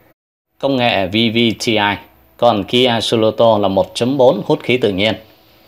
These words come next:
Công suất tối đa của Toyota Vios G đó là một trăm lẻ bảy mã lực, còn Kia Sorento Luxury là chín mươi tư mã lực. Hộp số tự động vô cấp C V T có trên Toyota Vios G. Còn ở trên Kia Sorento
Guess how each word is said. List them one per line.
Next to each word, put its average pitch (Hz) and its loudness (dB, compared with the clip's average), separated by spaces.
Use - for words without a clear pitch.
Công 139 2
suất 185 -2
tối 175 4
đa 131 0
của 85 2
Toyota 113 2
Vios 107 2
G 101 -6
đó 123 0
là 143 -2
một 98 0
trăm 117 -4
lẻ 92 -2
bảy 82 -2
mã 104 -4
lực, 131 0
còn 95 0
Kia 117 0
Sorento 110 2
Luxury 117 0
là 95 -2
chín 165 -2
mươi 135 -2
tư 120 0
mã 123 -2
lực. 120 0
Hộp 110 2
số 156 0
tự 131 0
động 101 0
vô 117 0
cấp 180 -2
C - -8
V 117 0
T 131 2
có 117 0
trên 113 0
Toyota 104 0
Vios 101 0
G. 117 0
Còn 104 0
ở 90 0
trên 117 -2
Kia 120 0
Sorento 113 0